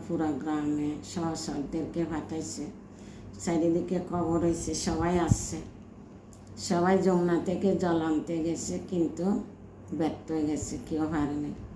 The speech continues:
শেষে জটিলা কুটিলা আসছে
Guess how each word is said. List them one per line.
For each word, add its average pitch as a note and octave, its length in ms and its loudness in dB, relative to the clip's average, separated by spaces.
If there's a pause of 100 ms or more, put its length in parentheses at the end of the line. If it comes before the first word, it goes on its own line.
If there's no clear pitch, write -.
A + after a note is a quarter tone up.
(720)
শেষে F3+ 800 2 (2500)
জটিলা F3+ 400 6
কুটিলা E3+ 580 2
আসছে E3+ 420 -2